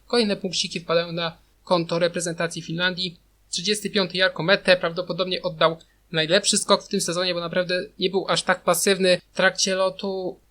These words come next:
Miał też odrobinę szczęścia do warunków, chociaż to jest nadużycie mówić szczęście do warunków przy tym konkursie, bo naprawdę były one w miarę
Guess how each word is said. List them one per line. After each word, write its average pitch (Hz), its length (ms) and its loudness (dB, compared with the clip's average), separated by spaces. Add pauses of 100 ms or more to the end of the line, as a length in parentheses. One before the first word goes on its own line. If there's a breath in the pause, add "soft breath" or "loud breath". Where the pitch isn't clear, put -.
Miał 180 160 4
też 185 300 2
odrobinę 185 440 0
szczęścia 196 300 0
do 180 120 -2
warunków, 185 320 -6
chociaż 180 260 -4
to 190 140 -2
jest 180 340 0
nadużycie 185 440 0
mówić 165 380 -4
szczęście 170 300 2
do 175 80 2
warunków 170 260 -2
przy - 100 -6
tym 180 120 -2
konkursie, 180 340 -2
bo 180 60 -4
naprawdę 180 380 -2
były 175 280 -4
one 170 260 0
w 170 60 -6
miarę 170 340 0